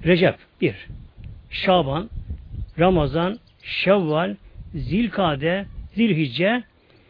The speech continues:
Muharrem, Safer, sekiz ay bitti.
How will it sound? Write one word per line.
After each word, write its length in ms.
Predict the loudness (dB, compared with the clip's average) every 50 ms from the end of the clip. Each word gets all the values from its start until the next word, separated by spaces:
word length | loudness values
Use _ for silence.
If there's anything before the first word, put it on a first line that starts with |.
| _ -20 -20 -20 -20 -20 _ _ _ _ _ _ _ _ _ _ _ 2
Muharrem, 600 | 4 6 6 6 4 4 2 2 0 0 -2 -4 -8 _
Safer, 580 | -20 -14 -6 -4 -2 -2 -2 -2 0 2 2 0 -2 -6 -10 -14 -20 -20 -20 -18 -18 -20 -20 -20 -20 _ -20 -20 -20 _ _ -6
sekiz 280 | -2 0 0 2 2
ay 140 | 0 0 0
bitti. 360 | -2 -6 -8 -10 -10 -10 -10